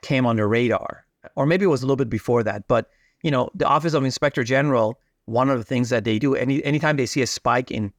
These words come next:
anything that is unusual, they start looking into it. Uh, and it makes sense. I think they should do that.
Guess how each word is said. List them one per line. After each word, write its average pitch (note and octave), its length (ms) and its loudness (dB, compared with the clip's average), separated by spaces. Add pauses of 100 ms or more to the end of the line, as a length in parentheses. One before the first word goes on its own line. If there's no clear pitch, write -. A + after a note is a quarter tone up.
(300)
anything B2 580 0 (760)
that A2+ 140 0
is A2 120 -2
unusual, A#2 720 0
they B2 140 0
start A#2+ 380 -2
looking C#3 280 -2
into E3 280 -2
it. A2 140 -12 (300)
Uh, A2+ 260 -6
and F#3 160 0
it F#3 40 2
makes A3 200 0
sense. - 300 -4
I A#2 80 0
think B2 260 -2 (400)
they A#2 120 0
should F3+ 240 0
do A2+ 160 -2
that. D3 340 0